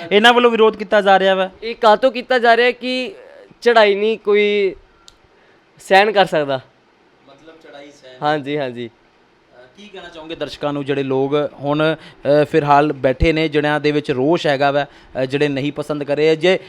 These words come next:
Speaker 1: ਅ, ਜੇਕਰ ਕਈ ਹਿੰਦੂ ਆਗੂਆਂ ਦੀ ਗੱਲ ਕਰੀਏ, ਤੇ ਉਹਨਾਂ ਵੱਲੋਂ ਵੀ ਕਾਫੀ ਵਿਰੋਧ ਕੀਤਾ ਗਿਆ ਇਸ ਮੂਵੀ ਨੂੰ ਲੈ ਕੇ। ਟ੍ਰੇਲਰ ਆਇਆ, ਉਸ ਤੋਂ ਬਾਅਦ ਵਿਰੋਧ ਕੀਤਾ ਗਿਆ ਲੁਧਿਆਣੇ ਦੇ ਵਿੱਚ ਵੀ, ਤੇ ਉਹਨਾਂ ਬਾਰੇ ਕੀ ਕਹਿਣਾ?
Speaker 2: ਦੇਖੋ ਜੀ, ਮੈਂ ਕਿਸੇ ਬਾਰੇ ਕੁਛ ਕਹੂੰਗਾ ਨਹੀਂ, ਪਰ ਸਾਰਿਆਂ ਨੂੰ ਇਹੀ ਕਹੂੰਗਾ ਕਿ ਗੱਲ ਨੂੰ ਪਹਿਲਾਂ ਸੋਚੋ, ਸਮਝੋ, ਫਿਰ ਗੱਲ ਕਰੋ,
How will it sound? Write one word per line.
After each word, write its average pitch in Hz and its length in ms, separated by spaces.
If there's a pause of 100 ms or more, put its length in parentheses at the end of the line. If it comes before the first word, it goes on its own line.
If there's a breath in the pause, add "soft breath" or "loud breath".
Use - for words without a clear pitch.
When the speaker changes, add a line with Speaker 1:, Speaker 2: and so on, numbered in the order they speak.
(260 loud breath)
Speaker 1:
ਅ, - 20
ਜੇਕਰ 185 260
ਕਈ 196 160
ਹਿੰਦੂ 175 320
ਆਗੂਆਂ 165 240
ਦੀ 160 120
ਗੱਲ 156 120
ਕਰੀਏ, 156 220
ਤੇ 165 100
ਉਹਨਾਂ 156 220
ਵੱਲੋਂ 156 180
ਵੀ 160 60
ਕਾਫੀ 156 320 (240 loud breath)
ਵਿਰੋਧ 175 320
ਕੀਤਾ 143 320
ਗਿਆ 131 180
ਇਸ 127 120
ਮੂਵੀ 139 220
ਨੂੰ 135 120
ਲੈ 123 120
ਕੇ। 143 220 (240 loud breath)
ਟ੍ਰੇਲਰ 175 280
ਆਇਆ, 170 200
ਉਸ 165 80
ਤੋਂ 170 120
ਬਾਅਦ 160 180
ਵਿਰੋਧ 156 280
ਕੀਤਾ 151 280
ਗਿਆ 156 160
ਲੁਧਿਆਣੇ 160 320
ਦੇ 170 80
ਵਿੱਚ 156 200
ਵੀ, 156 160 (300 loud breath)
ਤੇ 165 220
ਉਹਨਾਂ 185 280
ਬਾਰੇ 143 140
ਕੀ 120 120
ਕਹਿਣਾ? - 220 (580 soft breath)
Speaker 2:
ਦੇਖੋ 226 240
ਜੀ, 247 100
ਮੈਂ 247 300
ਕਿਸੇ 240 380
ਬਾਰੇ 233 240
ਕੁਛ 226 300 (760)
ਕਹੂੰਗਾ 233 380
ਨਹੀਂ, 247 160
ਪਰ 247 200
ਸਾਰਿਆਂ 233 340
ਨੂੰ 269 160
ਇਹੀ 247 120
ਕਹੂੰਗਾ 240 440 (320 soft breath)
ਕਿ 254 160
ਗੱਲ 202 280
ਨੂੰ 214 100
ਪਹਿਲਾਂ 220 260
ਸੋਚੋ, 208 540
ਸਮਝੋ, 233 500
ਫਿਰ 233 260
ਗੱਲ 180 180
ਕਰੋ, 113 240